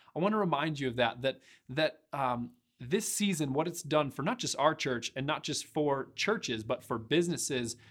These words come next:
uh, people all over, is it's changing how we're doing things. But I ju-, it's a good time to remind you all that the,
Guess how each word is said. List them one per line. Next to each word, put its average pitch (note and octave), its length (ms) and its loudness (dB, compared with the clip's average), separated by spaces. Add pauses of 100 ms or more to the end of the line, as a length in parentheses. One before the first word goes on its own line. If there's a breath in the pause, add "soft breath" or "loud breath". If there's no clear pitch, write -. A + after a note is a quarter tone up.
(180 loud breath)
uh, G#2+ 140 0
people E3+ 500 2
all D3 220 6
over, C3+ 340 0
is C3 180 -4
it's C#3+ 220 -8
changing F3+ 580 0
how C3 400 2
we're E3+ 160 0
doing F#3 320 0
things. G3+ 460 -4 (440 loud breath)
But D3 140 4
I C#3+ 60 4
ju-, F#3 160 -2
it's - 160 0
a C#3+ 60 -2
good F3 220 2
time F#3+ 220 0
to F3 80 2
remind D3+ 300 0
you B2+ 80 0
all B2 160 6
that B2+ 260 -8
the, B2+ 280 -2